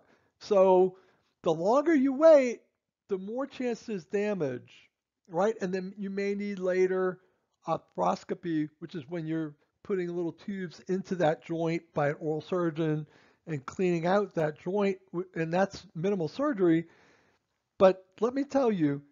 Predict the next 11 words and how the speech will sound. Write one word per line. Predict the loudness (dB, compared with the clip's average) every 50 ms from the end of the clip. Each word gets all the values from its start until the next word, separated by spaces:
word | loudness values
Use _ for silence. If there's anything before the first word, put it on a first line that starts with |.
| _ _ _ _ _ -14
treat | -8 -4 -4 -4 -4 -2
the | -2 -2 -2
acute, | -4 -6 -8 -10 -8 -6 -4 -4 -6 -8 -8 -6 -6
acute | -6 -6 -6 -6 -6 -6 -6 -6 -8 -12
closed | -10 -6 -2 -2 0 0 -2 -4 -4
lock | -4 0 2 4 4 4 2 0 -2 -8 -20 _ _ _ _ _ -8
immediately. | -4 -2 -2 0 0 2 2 2 2 2 2 2 2 2 0 -4 -8 _ _ _ _ _ -6
Either | -2 -2 0
do | 2 2 0
it | 0 -2
yourself, | -4 -4 0 2 4 6 4 4